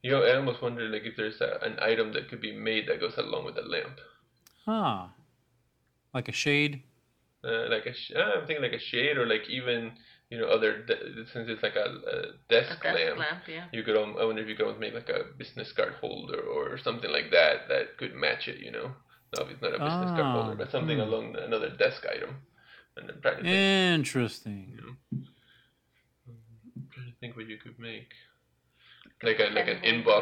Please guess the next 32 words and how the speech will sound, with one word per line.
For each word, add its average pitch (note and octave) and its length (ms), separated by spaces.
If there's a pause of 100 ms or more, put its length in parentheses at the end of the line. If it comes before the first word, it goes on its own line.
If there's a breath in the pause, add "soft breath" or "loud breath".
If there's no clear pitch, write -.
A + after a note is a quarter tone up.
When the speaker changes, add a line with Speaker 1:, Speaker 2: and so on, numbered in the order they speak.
Speaker 1:
inbox, - 60 (320)
<laughs> - 0
like - 540
an - 100
inbox - 500
Speaker 3:
<laughs> - 100
A - 60
Speaker 1:
type D#3+ 140
Speaker 3:
tray. A#3 380 (340 loud breath)
Speaker 1:
Yeah, C3+ 120
like G#2+ 140
a - 80
tray, C3+ 220
like A2+ 140
an - 60
inbox A2+ 400
tray A2+ 160
Speaker 3:
Yeah, A#2 160
an A2 80
Speaker 1:
or - 40
like - 100 (120)
Speaker 3:
inbox C3+ 60
Speaker 2:
Yeah. B2+ 100
Speaker 3:
tray. E3+ 200 (720 loud breath)
Speaker 1:
Or, A#2+ 160
or A2 260
even A2+ 200
just A2 200
a - 40
tray, - 300
actually. - 400 (140)
Speaker 3:
Yeah, G#3 280